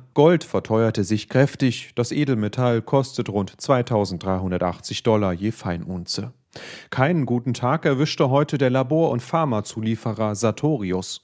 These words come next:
Der dax-Konzern kämpft mit einer anhaltend schwachen Nachfrage aus China.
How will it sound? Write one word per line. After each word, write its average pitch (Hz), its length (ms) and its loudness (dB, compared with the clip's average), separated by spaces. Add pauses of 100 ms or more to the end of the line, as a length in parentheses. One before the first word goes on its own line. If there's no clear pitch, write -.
Der 175 80 4
dax-Konzern 156 840 0
kämpft 156 360 -2
mit 110 160 -2
einer 101 240 0
anhaltend 104 540 -2
schwachen 104 360 -2
Nachfrage 104 720 -2
aus 107 180 -4
China. 110 520 -4